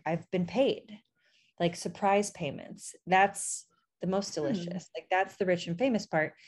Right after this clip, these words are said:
Speaker 1: but it's for things that technically I'm not, like, a hundred percent loving.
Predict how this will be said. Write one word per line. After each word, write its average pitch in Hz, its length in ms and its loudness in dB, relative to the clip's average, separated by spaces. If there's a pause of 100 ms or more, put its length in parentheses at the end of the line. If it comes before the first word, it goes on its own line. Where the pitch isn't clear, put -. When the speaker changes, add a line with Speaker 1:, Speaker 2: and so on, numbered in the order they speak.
(340)
Speaker 1:
but 196 100 6
it's 185 220 0
for 208 320 0
things 196 720 -2 (540)
that 175 680 2 (1800)
technically 175 680 0
I'm 170 200 2
not, 156 300 -4 (220)
like, 139 440 -4
a 165 120 -2
hundred 175 440 -2
percent 156 540 -4 (320)
loving. 240 800 2